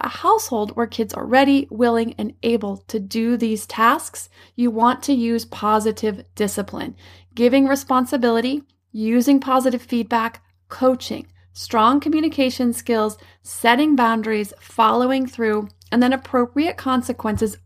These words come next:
only when absolutely necessary and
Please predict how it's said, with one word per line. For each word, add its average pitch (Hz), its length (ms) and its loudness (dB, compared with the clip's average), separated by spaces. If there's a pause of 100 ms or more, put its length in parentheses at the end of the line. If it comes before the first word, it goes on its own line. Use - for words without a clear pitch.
only 233 480 4
when 208 220 -4 (100)
absolutely 214 880 -2
necessary 208 800 -6
and 220 160 -4